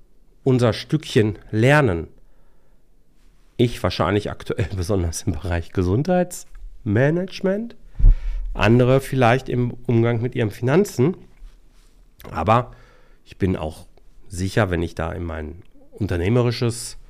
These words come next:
meinen unternehmerischen Kontext so reinfühle oder reindenke, auch da sind sicherlich ein paar Dinge dabei, wo ich sag, hm,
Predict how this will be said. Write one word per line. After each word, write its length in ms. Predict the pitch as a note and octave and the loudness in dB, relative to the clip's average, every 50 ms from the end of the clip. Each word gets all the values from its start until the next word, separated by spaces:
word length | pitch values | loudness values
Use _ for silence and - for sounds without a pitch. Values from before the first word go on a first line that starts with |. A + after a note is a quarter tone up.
| - - - - - - _ - _ _ _ - _ _ - - _ - - - - - - | -20 -20 -20 -20 -20 -20 _ -20 _ _ _ -20 _ _ -20 -20 _ -20 -20 -20 -20 -20 -4
meinen 260 | - G#2 G2+ G#2 G#2+ A2+ | 0 2 4 4 4 2
unternehmerischen 600 | A2+ G#2 G2+ F#2+ F#2+ G#2+ C3 A#2+ A#2+ A2+ - A2+ | 2 2 4 4 6 6 4 4 2 0 -2 -4
Kontext 560 | - - A2 A#2 B2+ - C#3 B2 - - - | -2 0 2 2 2 2 0 -2 -2 -4 -4
so 80 | - A#2 | -2 -2
reinfühle 760 | G2 G2+ G2+ G#2 A#2 A#2 A#2 - - B2 A#2 A2+ A#2 A2+ A2 | 0 2 2 2 2 2 -2 -2 -2 0 2 2 4 2 2
oder 180 | G2+ F#2 F#2 | 2 2 0
reindenke, 680 | E2+ F#2 E2+ G2 G#2+ G#2 A2 G#2+ A2+ A2+ C3 B2+ B2 - - - - - - - - - - - _ _ _ _ _ - - | 0 2 2 2 2 2 2 2 2 0 0 -4 -4 -6 -12 -20 -20 -20 -20 -20 -20 -20 -20 -20 _ _ _ _ _ -20 -16
auch 180 | _ - F#2 F2+ | _ -6 -6 -4
da 300 | - - F#2+ C3 D3 G#2+ - - - - - | -2 -2 -2 -2 -2 -4 -6 -12 -20 -20 -10
sind 200 | - G2 F#2 E2 | -4 -4 -2 -2
sicherlich 360 | G#2+ A2 A2+ B2+ A2 A2+ G#2 | -2 0 2 2 2 4 2
ein 120 | A#2 A2 | 2 0
paar 200 | - - F#2+ G2 | 2 2 2 2
Dinge 220 | G2+ A2 A2 C3 - | 4 2 2 2 2
dabei, 400 | B2+ A#2 G2+ G#2 G2 G#2 A2+ A2 | 0 0 2 2 2 4 4 2
wo 80 | A2+ | 0
ich 80 | G#2+ - | -4 -4
sag, 200 | - - - - | -4 -6 -6 -4
hm, 260 | - G2+ F#2 E2 - | -2 -2 -2 -2 -4